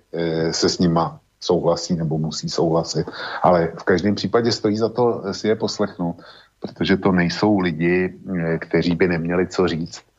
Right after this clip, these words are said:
a rozhodně nemají s vaším Matovičem nic společného. E, je tam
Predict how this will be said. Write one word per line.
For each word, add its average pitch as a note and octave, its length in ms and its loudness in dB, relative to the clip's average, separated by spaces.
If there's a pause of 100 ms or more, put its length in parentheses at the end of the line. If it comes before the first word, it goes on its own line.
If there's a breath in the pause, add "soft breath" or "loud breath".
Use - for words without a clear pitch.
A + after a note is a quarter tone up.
(520 loud breath)
a D2+ 380 0
rozhodně F#2+ 920 2
nemají F#2+ 480 -2
s F#2+ 60 -2
vaším F#2 300 0
Matovičem F2 760 2 (100)
nic E2 280 -2
společného. E2 720 0 (720 soft breath)
E, E2+ 340 4
je E2+ 80 0
tam G#2 320 2